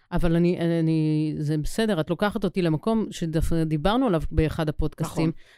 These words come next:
Speaker 1: אני מנסה להבין למה הצמיחה הזאת, ההתפתחות הרגשית הזאת, היא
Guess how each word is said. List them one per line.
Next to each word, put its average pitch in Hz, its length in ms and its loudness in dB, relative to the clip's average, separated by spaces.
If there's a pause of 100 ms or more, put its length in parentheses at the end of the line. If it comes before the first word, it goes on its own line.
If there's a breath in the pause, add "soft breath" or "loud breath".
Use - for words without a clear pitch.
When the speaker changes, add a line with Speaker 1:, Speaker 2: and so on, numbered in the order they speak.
(120 soft breath)
Speaker 1:
אני 208 180 4
מנסה 254 400 4
להבין 226 580 2 (720)
למה 269 560 4
הצמיחה 185 680 0
הזאת, 185 280 -2
ההתפתחות - 800 0
הרגשית 160 540 -2
הזאת, 269 280 -2
היא 185 80 -2